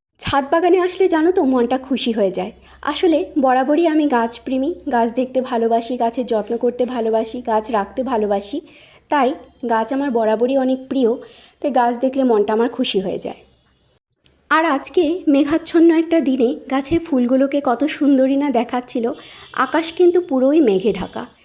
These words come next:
আর ফুলগুলির সৌন্দর্য যেমন আরও বৃদ্ধি পেয়েছিল, কারণ এই কয়দিন ধরেই একটু একটু করে বৃষ্টি হয়ে যাচ্ছে। যতই আর্টিফিশিয়ালভাবে তুমি বাইরে থেকে পাইপ দিয়ে জল দাও না কেন,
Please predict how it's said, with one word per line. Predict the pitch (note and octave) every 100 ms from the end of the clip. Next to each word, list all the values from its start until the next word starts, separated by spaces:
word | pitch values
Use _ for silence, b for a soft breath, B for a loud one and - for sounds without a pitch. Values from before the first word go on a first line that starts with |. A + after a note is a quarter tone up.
| B B -
আর | D4
ফুলগুলির | D#4 C#4 C4+ C#4+ E4
সৌন্দর্য | - C4 B3+ B3 C#4
যেমন | C#4 C#4 C4+
আরও | G#3+ A3+
বৃদ্ধি | B3+ C4+ D4+
পেয়েছিল, | C#4+ D4 C#4+ C4 B3+ B B B
কারণ | - F4 F#4
এই | F#4
কয়দিন | D4+ C4 C4 D4+
ধরেই | D#4+ D4 C#4 -
একটু | C4+ C#4 C4
একটু | B3+ C4
করে | D4
বৃষ্টি | F#4 A#3+ B3 -
হয়ে | A3 F#3
যাচ্ছে। | F3 F3 F3 - A3+ - _ _ _ _ _ _ _ _ _ _ _ _ B3
যতই | D4 D4+ G4 D#4+ G#4 -
আর্টিফিশিয়ালভাবে | B3+ B3+ D#4 F4 - E4+ D#4+ E4+ D4
তুমি | C#4+ C#4+ C#4
বাইরে | A#3 A3+ C4
থেকে | D4+ D4+
পাইপ | C#4+ A#3+ A3
দিয়ে | G#3+ C4 C4+
জল | A#3+ A#3
দাও | A#3 C4
না | C4+
কেন, | C4+ A3+